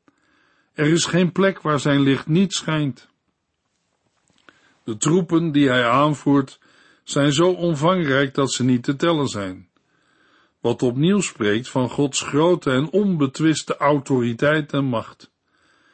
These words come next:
Zijn licht schijnt zo sterk, dat waar een mens zich ook maar verbergt, hij nooit aan Gods aandacht kan ontsnappen.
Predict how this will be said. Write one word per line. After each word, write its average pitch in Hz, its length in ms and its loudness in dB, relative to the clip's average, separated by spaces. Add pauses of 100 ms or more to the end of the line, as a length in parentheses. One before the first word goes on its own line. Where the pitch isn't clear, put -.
(260)
Zijn 120 340 -2
licht 143 300 0
schijnt 135 380 0
zo 160 240 2
sterk, 143 600 -2 (320)
dat 135 200 -2
waar 143 260 2
een 131 120 -2
mens 175 280 0
zich 160 200 -2
ook 147 220 0
maar 135 240 2
verbergt, 147 840 -2 (320)
hij 135 200 0
nooit 180 440 2
aan 165 120 -4
Gods - 340 -4
aandacht 156 520 0
kan 151 220 0
ontsnappen. 139 640 -4